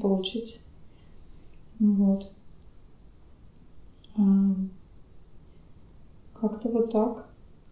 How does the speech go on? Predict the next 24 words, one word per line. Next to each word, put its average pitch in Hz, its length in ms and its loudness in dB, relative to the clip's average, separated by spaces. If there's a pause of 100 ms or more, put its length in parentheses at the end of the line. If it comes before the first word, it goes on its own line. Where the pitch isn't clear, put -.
(1500)
На 220 140 6
самом 349 280 4
деле, 254 720 8 (840)
а, 208 380 4
все - 200 -2
достаточно 254 540 6
реально, 185 460 6
да? 220 240 2 (340)
Просто 233 240 6
люди 285 180 8
иногда 254 280 12
разочаровываются, 233 960 6
они 196 180 8
говорят: 196 300 4
«Как - 460 2
вот 202 240 2
позитивное 220 540 6
мышление?», 254 520 8
но 220 200 8
на 208 140 6
самом 277 240 8
деле 220 160 6
оно 214 240 6
работает 208 640 6